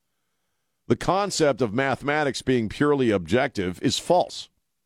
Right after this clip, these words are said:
Upholding the idea that there are always right and wrong answers perpetuate objectivity as well as fear of open conflict. Understand what we're saying here.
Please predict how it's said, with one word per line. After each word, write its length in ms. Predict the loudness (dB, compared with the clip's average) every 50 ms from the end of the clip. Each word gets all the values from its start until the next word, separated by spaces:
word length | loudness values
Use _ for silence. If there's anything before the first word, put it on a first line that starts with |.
| _ _ _ _ _ _ _ _ _ _ _ _ _ _ _ _ _ _ _ _ _ _ _ _ _ _ _ _ _ 2
Upholding 540 | 2 2 2 2 0 2 2 2 2 2 2
the 160 | 4 4 4
idea 540 | 4 4 2 2 2 2 2 2 2 2 2
that 160 | 0 2 2
there 160 | 2 2 4
are 200 | 4 2 2 0 2
always 560 | 2 2 4 4 2 2 2 0 0 -2 -6
right 380 | -2 0 2 2 2 0 -4 -2 -2
and 240 | -2 0 0 0 2
wrong 320 | 2 2 2 2 0 -2 -2
answers 560 | -2 0 0 0 -2 -2 0 2 2 2 0
perpetuate 720 | 0 -2 -2 2 2 0 0 0 0 -2 2 2 2 0 0 _ -2
objectivity 1200 | 0 0 0 0 -2 0 0 0 0 0 _ _ -2 0 0 2 2 0 -2 0 -2 -4 -4 -6 _ _ _ _ _ _ _ _ _ _ _ _ _ _ _ _ 0
as 240 | 2 2 2 2
well 200 | 2 2 4 4
as 140 | 2 2 0
fear 320 | -2 0 2 2 4 4 4
of 100 | 4 4
open 300 | 2 2 2 0 -4 -4
conflict. 640 | -2 0 0 0 -2 -4 -4 -6 -6 -6 -6 _ _ _ _ _ -20 _ _ _ _ -2
Understand 580 | 0 0 0 0 -2 0 0 0 2 2 2 2
what 120 | 2 2
we're 80 | 2 0
saying 460 | -2 0 0 2 2 2 0 0 0
here. 260 | 0 0 0 0 -2